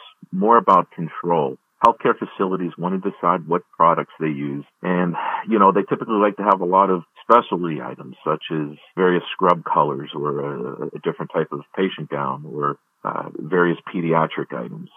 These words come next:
And, you know, outsourcing, and here I'm referring to rental programs as opposed to C O G,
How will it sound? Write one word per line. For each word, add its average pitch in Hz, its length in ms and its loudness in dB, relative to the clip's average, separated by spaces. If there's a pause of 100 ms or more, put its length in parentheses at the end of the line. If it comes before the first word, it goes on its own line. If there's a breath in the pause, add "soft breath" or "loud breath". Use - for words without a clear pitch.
(240)
And, 85 320 -4
you 87 140 -4
know, 82 100 4
outsourcing, 80 800 2
and 78 80 -8
here 92 140 0
I'm 90 100 0
referring 82 480 0
to 78 80 -4
rental 80 480 -4
programs 73 500 -6
as 73 120 -10
opposed 80 320 -8
to 82 120 -16
C 80 160 -6
O 73 80 -4
G, 78 360 -4